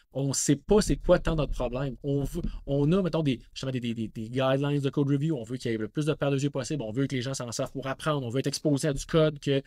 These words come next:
euh, je veux en-, et on, mais on veut que les contributeurs actifs soient quand même plus impliqués dans les reviews. Mais fait qu'on, on avait, on était encore en train de définir c'est quoi notre problème,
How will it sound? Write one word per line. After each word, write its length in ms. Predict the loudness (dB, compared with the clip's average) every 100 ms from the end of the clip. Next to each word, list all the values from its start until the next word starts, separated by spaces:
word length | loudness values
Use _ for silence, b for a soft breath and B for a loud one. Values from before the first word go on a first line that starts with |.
| B B B
euh, 160 | -2 0
je 100 | 0
veux 100 | 0
en-, 120 | 0 -2
et 80 |
on, 100 | -2
mais 140 | 0 2
on 80 | 2
veut 100 | 0
que 60 |
les 60 | 0
contributeurs 600 | -2 2 4 8 8 6
actifs 400 | 2 2 2 2
soient 360 | -6 0 2
quand 120 | 2 2
même 160 | 0
plus 220 | 2 2
impliqués 400 | 2 0 0 2
dans 180 | 2 2
les 140 | 2 2
reviews. 420 | 2 2 4 4 B B B 2
Mais 140 | 4
fait 180 | 4 2 -2
qu'on, 220 | -2 -2 b b b _
on 100 | 2 4
avait, 140 | 2 2
on 80 | 0
était 100 | 2
encore 320 | 4 4 4
en 60 | 2
train 140 | 2
de 80 | 2
définir 1000 | 4 4 4 2 2 2 0 -2 -4 -10
c'est 220 | -2 -2
quoi 460 | 0 4 4 4 0 -6
notre 240 | -2 0 0
problème, 580 | 0 0 0 -4 -6